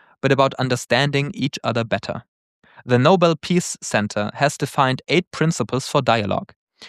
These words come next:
You can explore these principles in the exhibition. Maybe they can also inspire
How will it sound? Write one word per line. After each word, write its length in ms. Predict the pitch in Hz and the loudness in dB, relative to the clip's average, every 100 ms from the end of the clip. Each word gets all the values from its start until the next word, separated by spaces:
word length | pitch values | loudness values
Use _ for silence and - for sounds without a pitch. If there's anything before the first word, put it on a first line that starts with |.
| - - | -10 0
You 120 | 202 | 2
can 160 | 196 | 4
explore 520 | 123 - - 147 165 135 | 0 -2 -4 4 4 4
these 220 | 110 - | 0 -4
principles 680 | - 123 - 123 135 156 - _ - - - | -4 -4 -4 -4 -4 -4 -6 _ -20 -14 -2
in 200 | 143 147 | 2 4
the 160 | 143 - | 4 2
exhibition. 560 | - 131 123 - 95 _ _ _ - | -2 -2 -2 -4 -6 _ _ _ 0
Maybe 400 | 135 175 147 127 | 4 4 4 4
they 180 | 113 | 2
can 160 | 113 120 | 0 -4
also 400 | 120 113 - 120 | 0 0 2 -2
inspire 760 | 110 - - 104 104 110 113 | -2 -6 -2 2 4 4 4